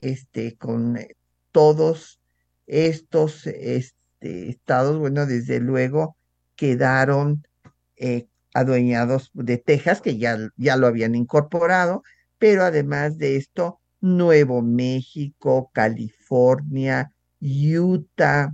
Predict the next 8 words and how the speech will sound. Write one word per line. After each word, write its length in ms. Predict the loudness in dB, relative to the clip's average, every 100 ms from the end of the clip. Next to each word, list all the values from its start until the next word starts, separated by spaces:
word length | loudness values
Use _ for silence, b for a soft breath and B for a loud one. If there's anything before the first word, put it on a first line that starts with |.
| -8
Nevada, 960 | -4 -2 0 0 2 2 2 2 0 -2 _ _ _
la 320 | -2 2 2
mayor 600 | 2 0 -2 0 0 0 -4 -4
parte 560 | -2 -2 -6 -6 -6
de 200 | -4 -10
Colorado 960 | _ -4 -2 -2 0 0 2 2 0 -2
y 140 | 0
Arizona, 1000 | -2 -4 -8 -12 -2 0 2 0 0 -4